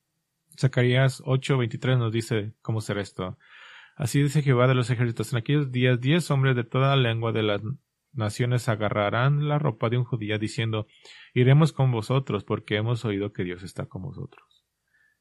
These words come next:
Y lo hemos dicho antes, pero saben cómo ahora evangelizar es, eh, es duro, la gente no quiere escucharlo, pero en esta época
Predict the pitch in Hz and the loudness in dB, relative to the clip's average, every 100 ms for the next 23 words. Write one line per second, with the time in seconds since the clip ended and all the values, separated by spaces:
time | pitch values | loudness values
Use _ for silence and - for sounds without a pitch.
0 | _ _ _ _ _ - 110 113 110 - | _ _ _ _ _ -2 0 0 -4 -6
1 | - 104 104 120 - - 107 95 95 92 | -8 -4 -4 -6 -8 -8 -6 -4 -6 -12
2 | _ _ _ _ - 107 107 113 104 104 | _ _ _ _ -6 -6 -6 -6 -6 -6
3 | 101 104 101 98 - 101 101 - 101 98 | -6 -6 -6 -8 -10 -8 -8 -6 -8 -6
4 | - 110 110 104 - _ _ _ _ _ | -4 -2 -2 -6 -10 _ _ _ _ _
5 | _ _ _ _ _ _ _ _ _ _ | _ _ _ _ _ _ _ _ _ _
6 | _ _ _ _ _ _ _ _ _ _ | _ _ _ _ _ _ _ _ _ _
7 | _ _ _ _ _ _ _ _ _ _ | _ _ _ _ _ _ _ _ _ _
8 | _ - 110 - _ _ _ _ _ - | _ -10 -10 -10 _ _ _ _ _ -8
9 | 101 101 101 - _ - 110 107 - - | -8 -8 -14 -18 _ -4 -2 -2 -6 -18
10 | - 110 131 143 95 85 87 110 139 147 | -10 -2 0 0 -2 -4 -12 -16 -14 -12
11 | 95 123 117 113 107 113 110 - 120 120 | -4 -2 -2 -4 -4 -6 -6 -4 -4 -4
12 | 110 90 104 107 - 117 - 104 - 101 | -8 -6 -6 -4 -2 -2 -2 -6 -6 -8